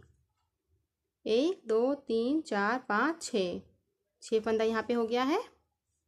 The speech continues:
अब यहाँ पे छः फंदा हमने बनाया था, तो इस छः फंदे के ऊपर हम छः फंदा बनाएंगे। देखिए, यहाँ पे छः हो गया है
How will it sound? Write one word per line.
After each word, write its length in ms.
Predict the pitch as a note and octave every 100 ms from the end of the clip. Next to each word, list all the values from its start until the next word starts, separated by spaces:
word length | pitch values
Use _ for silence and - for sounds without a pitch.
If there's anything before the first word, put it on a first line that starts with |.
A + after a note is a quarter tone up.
| _ _ _ _ - _
अब 180 | - A3
यहाँ 160 | B3 B3+
पे 120 | D4+
छः 240 | - B3
फंदा 260 | C4+ C#4 C#4
हमने 180 | C4+ C#4
बनाया 320 | C4+ C4+ C#4
था, 180 | C#4+ G4 A#4
तो 160 | - A#3
इस 180 | A#3 -
छः 200 | - C#4
फंदे 260 | C#4 A3+ A#3
के 80 | A#3
ऊपर 240 | G#3 A#3+
हम 120 | D#4+ E4
छः 240 | - A3
फंदा 280 | G#3+ F#3+ F#3
बनाएंगे। 480 | F#3+ F3 F3 F3+ F#3 G3+ - _ _ _ _ _ _ _ _ _ _ _ _ _ -
देखिए, 160 | G3+ A3
यहाँ 120 | A3
पे 120 | A#3+
छः 220 | - A#3+
हो 120 | A#3
गया 160 | A3 A#3+
है 160 | C4+